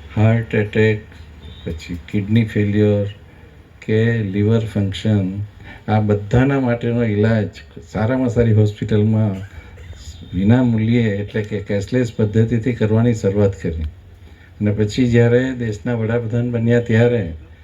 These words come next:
કોરોના કાળ દરમિયાન સમગ્ર ભારતમાં એમણે આયુષ્યમાન યોજના શરૂ કરી કે જે આખી દુનિયામાં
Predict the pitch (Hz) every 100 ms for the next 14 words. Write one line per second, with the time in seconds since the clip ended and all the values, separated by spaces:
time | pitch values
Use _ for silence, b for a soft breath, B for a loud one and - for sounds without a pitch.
0 | b - 107 113 120 120 120 113 117 110
1 | 107 107 123 117 92 85 - B B B
2 | - 107 107 123 123 117 107 101 117 120
3 | 127 127 120 120 127 139 117 113 117 -
4 | 117 117 117 107 101 104 117 110 95 107
5 | - 104 113 110 117 127 120 117 120 113
6 | 104 120 107 104 113 127 123 107